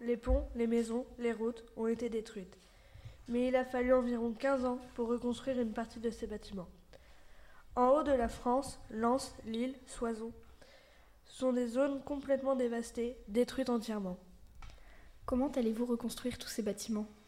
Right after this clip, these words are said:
Speaker 1: Nous allons reconstruire ces bâtiments grâce aux dons des Français, grâce aux syndicats allemands. Nous aiderons aussi à cette reconstruction et,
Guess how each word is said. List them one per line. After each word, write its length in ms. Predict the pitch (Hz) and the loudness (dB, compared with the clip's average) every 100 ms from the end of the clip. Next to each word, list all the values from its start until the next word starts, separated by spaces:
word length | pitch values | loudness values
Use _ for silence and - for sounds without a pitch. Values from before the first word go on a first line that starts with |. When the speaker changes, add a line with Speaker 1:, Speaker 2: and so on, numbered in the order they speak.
| - - - - - - - | -20 -20 -20 -20 -20 -20 -4
Speaker 1:
Nous 220 | 247 240 | 0 4
allons 220 | 247 277 | 4 6
reconstruire 480 | 302 269 247 - 285 | 4 2 0 0 0
ces 140 | 277 233 | 0 0
bâtiments 460 | 226 233 233 277 | -2 -2 2 2
grâce 300 | 240 240 240 | 2 -2 -2
aux 60 | 226 | -4
dons 200 | 226 262 | -2 -2
des 100 | 233 | -2
Français, 480 | - 214 - 220 233 - - | -4 -12 -8 -8 -10 -14 -8
grâce 240 | - 247 240 | -2 -2 -2
aux 40 | |
syndicats 500 | 233 254 254 247 226 | -2 -2 -2 0 -2
allemands. 280 | 202 190 175 - - - - - - 247 | -2 -6 -8 -14 -20 -20 -20 -20 -4 2
Nous 180 | 247 | 4
aiderons 280 | 247 247 254 | 4 6 6
aussi 340 | 262 254 294 277 | 6 4 2 2
à 80 | |
cette 240 | 233 240 - | 2 -6 -4
reconstruction 880 | 254 240 254 - 247 233 - 254 262 - - - - | -6 -4 -6 -6 -8 -6 -2 -2 -2 -10 -16 -10 -4
et, 200 | 220 | -4